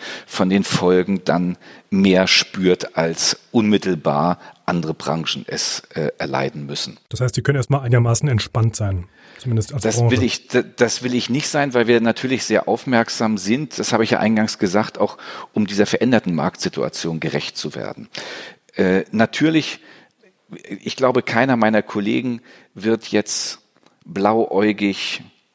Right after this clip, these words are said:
Speaker 1: optimistisch argumentieren, wie die nächsten Wochen weitergehen. Ich, ich glaube, niemand von uns kann das im Detail vorhersehen. Wir beobachten die Märkte sehr aufmerksam und wir arbeiten sehr intensiv daran,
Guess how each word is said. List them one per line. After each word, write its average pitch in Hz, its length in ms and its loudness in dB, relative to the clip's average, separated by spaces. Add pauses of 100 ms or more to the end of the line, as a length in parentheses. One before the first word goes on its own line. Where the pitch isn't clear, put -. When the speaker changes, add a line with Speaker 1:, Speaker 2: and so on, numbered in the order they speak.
(380)
Speaker 1:
optimistisch - 800 -2
argumentieren, 98 920 -2 (260)
wie 107 120 -6
die 107 120 0
nächsten 104 400 0
Wochen 101 260 -2
weitergehen. 82 560 0
Ich, - 360 -8
ich - 180 -10
glaube, 113 420 4 (320)
niemand 117 360 4
von 107 240 -2
uns 127 320 -4
kann 110 240 -2
das - 340 0 (320)
im 120 160 2
Detail 104 640 2 (320)
vorhersehen. 101 920 0
Wir 110 120 0
beobachten 123 640 -2 (360)
die 113 60 0
Märkte 110 380 2
sehr 90 160 0
aufmerksam 135 720 -2
und - 160 -6
wir - 160 4
arbeiten 107 480 2
sehr 95 200 2
intensiv 104 540 -4
daran, 120 460 -2